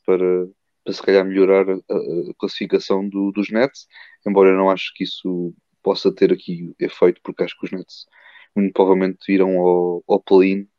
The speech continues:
se calhar. Ah, e como tal agora, pronto, com a questão do, do Kyrie, que eu também não vou alongar muito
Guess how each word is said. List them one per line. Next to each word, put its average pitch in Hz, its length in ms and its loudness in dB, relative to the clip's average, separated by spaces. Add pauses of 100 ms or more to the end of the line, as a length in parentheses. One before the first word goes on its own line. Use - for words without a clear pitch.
(120)
se - 160 -20
calhar. 85 300 -2 (600)
Ah, 90 560 4 (300)
e 92 80 -10
como 92 200 -6
tal 92 220 4
agora, 92 400 6
pronto, 92 240 -2 (640)
com 98 160 -4
a 95 60 -4
questão - 260 -4
do, 95 460 -6 (580)
do 107 140 -2
Kyrie, 107 280 4
que - 80 -8
eu 95 40 -8
também 95 200 -2
não 95 80 -4
vou 95 220 4
alongar 95 240 0
muito 95 180 -6